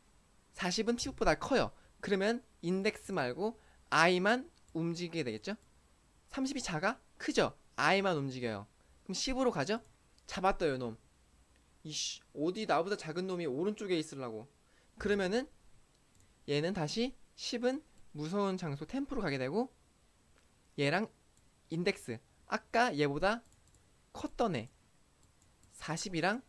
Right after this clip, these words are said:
수합을 하게 됩니다. 다시 십은 이쪽으로 가요. 그리고 인덱스가 증가하게 됩니다. 그리고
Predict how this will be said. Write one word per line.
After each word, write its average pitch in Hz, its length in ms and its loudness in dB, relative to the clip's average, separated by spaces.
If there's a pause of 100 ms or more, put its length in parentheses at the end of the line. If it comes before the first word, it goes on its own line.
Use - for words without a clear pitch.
(1120)
수합을 294 560 -2
하게 226 160 -2
됩니다. 123 400 -8 (1000)
다시 160 260 -8
십은 254 440 -2 (800)
이쪽으로 175 500 -4
가요. 117 280 -8 (380)
그리고 160 340 -2
인덱스가 185 720 -2 (500)
증가하게 180 500 0
됩니다. 120 420 -8 (3250)
그리고 185 500 -2